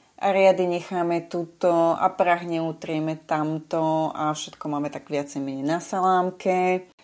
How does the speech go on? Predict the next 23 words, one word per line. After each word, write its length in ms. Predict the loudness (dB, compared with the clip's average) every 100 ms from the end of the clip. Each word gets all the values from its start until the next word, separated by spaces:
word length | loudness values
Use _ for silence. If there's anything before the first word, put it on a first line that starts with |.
| -4
No, 320 | 2 4 2
to 160 | 0 2
druhé 400 | 6 6 6 2
prasiatko 640 | 2 -2 2 0 2 2
je 240 | 4 2 0
trošku 400 | -2 -4 -4 -2
už, 280 | 0 -2 -2 -4
e, 20 | -2 -2 -4 -8 -14 -8
zaujímavejšie, 880 | 0 0 2 0 0 -2 -4 -4 -4
je 20 |
trošku 340 | -8 -12 -10 -6
len 180 | -4 -4 -6
veľmi 400 | 2 4 4 0
prešpekulované. 1200 | -2 -4 -2 -4 -4 0 0 2 2 2 0 -2 -8 -20 -20 _ _
Dokonca 400 | -8 -4 -4 -2
by 80 | -2
sme 160 | -2 -2
mohli 220 | 0 -2
povedať, 240 | -2 -2 -2
že 120 | -4 -6
až 40 | -8 -12
priam 400 | -8 -6 -6 -4
gamblerské. 1400 | -2 2 2 2 0 0 -4 -10 -6 -2 0 -2 -4